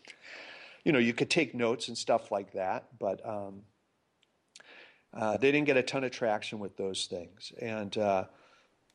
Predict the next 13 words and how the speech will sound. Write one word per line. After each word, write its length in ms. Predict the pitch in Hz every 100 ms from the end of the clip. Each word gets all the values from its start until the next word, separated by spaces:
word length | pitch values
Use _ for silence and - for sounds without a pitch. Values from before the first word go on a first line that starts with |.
| -
uh, 280 | 101 98 90 - _
separately, 920 | - 151 143 156 - 120 110 107 110 _
Windows 560 | 127 143 170 113 104
got 180 | - 110
a 40 | 101
lot 200 | 95 139
more 180 | 180
traction, 560 | 175 120 90 - - 131
not 220 | 113 101
surprisingly, 720 | - - 107 101 101 104 110 120
and 160 | 104
Compaq 540 | - 110 107 110 104 -
shipped 400 | - 110 -